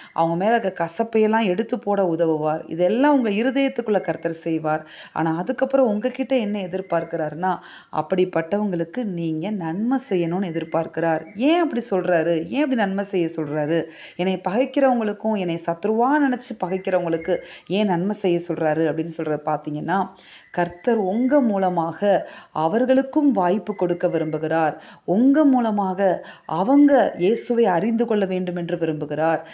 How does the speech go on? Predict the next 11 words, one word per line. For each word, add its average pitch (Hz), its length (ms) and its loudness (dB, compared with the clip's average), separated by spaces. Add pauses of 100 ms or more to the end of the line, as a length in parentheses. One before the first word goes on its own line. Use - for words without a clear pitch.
(220)
ஏன்னா, 214 600 2
அந்த 180 220 0
கடைசி 226 480 2
வார்த்தையில 196 340 2 (100)
சொல்லப்பட்டிருக்கிறது 180 640 0
பாருங்களேன், 156 560 0 (240)
"அவர் 214 320 2
நன்றி 254 480 6
அறியாதவர்களுக்கும் 202 920 2
துரோகிகளுக்கும் 254 800 4
நன்மை 196 440 0